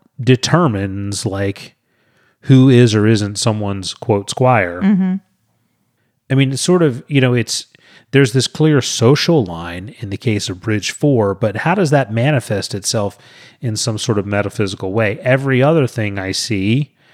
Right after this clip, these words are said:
Speaker 1: is bound to some sort of oath or some sort of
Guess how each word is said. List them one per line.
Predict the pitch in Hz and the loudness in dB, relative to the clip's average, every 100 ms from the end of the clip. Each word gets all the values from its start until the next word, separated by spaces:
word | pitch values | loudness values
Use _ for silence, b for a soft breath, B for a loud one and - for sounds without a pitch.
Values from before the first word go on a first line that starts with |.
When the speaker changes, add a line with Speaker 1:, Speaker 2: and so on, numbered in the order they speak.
| b b b b _ _ _ _ _ | b b b b _ _ _ _ _
Speaker 1:
is | - 117 110 101 | 0 2 2 -2
bound | 85 113 113 113 | -4 -2 0 -2
to | 110 | -2
some | - 117 113 | -2 -2 -2
sort | - 113 | -2 -2
of | 107 - | -2 -4
oath | - 113 120 - - - | 0 2 2 -2 -12 -20
or | _ 107 | _ -8
some | - 120 113 | -4 -4 -4
sort | 107 113 107 | -6 -6 -4
of | 104 98 | -6 -8